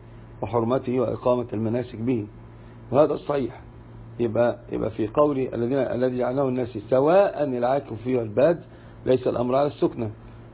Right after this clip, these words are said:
وإن حمله الأحناف والحنابلة على السكنة، فالشافعية والمالكية يرون بأن سكنى مكة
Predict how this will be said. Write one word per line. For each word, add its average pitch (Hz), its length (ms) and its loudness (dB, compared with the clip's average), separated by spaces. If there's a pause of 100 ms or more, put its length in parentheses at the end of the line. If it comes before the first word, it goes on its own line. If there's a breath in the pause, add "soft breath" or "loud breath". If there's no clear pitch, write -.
وإن 113 200 -2
حمله 131 400 4
الأحناف 127 400 0
والحنابلة 117 460 0
على 127 140 4
السكنة، 120 480 -2 (960 loud breath)
فالشافعية 123 920 2
والمالكية 117 520 2
يرون 135 420 4 (180)
بأن 123 280 2
سكنى 123 380 0
مكة 131 420 2